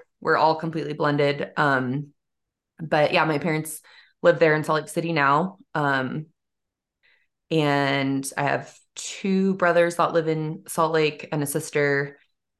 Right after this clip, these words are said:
and then two sisters in Oregon and a sister in Austin. And then I'm here in Denver. So we're, we're all spread out. We don't get together a ton. Um,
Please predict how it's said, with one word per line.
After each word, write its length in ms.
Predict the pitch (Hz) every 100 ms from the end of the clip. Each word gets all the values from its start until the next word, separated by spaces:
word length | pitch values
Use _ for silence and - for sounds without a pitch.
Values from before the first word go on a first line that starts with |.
| -
and 180 | 151 143
then 560 | 135 135 131 139 143
two 140 | - 175
sisters 340 | 165 160 156
in 80 | 135
Oregon 280 | 139 135 131
and 100 | 135
a 60 |
sister 300 | 135 143 135
in 60 | 131
Austin. 420 | 123 127 - 131
And 100 | 139
then 80 | 143
I'm 120 | 147
here 120 | 143
in 100 | 143
Denver. 380 | 143 - - -
So 260 | - - 80
we're, 360 | 80 78 80 - _ _ _ _ _ _ - -
we're 100 | -
all 120 | 175 170
spread 240 | - 160
out. 240 | 151 147
We 80 | 160
don't 140 | 151 143
get 100 | 147
together 300 | 143 135 135
a 40 |
ton. 500 | - 143 139 139 135 _ -
Um, 520 | 147 135 123 123 147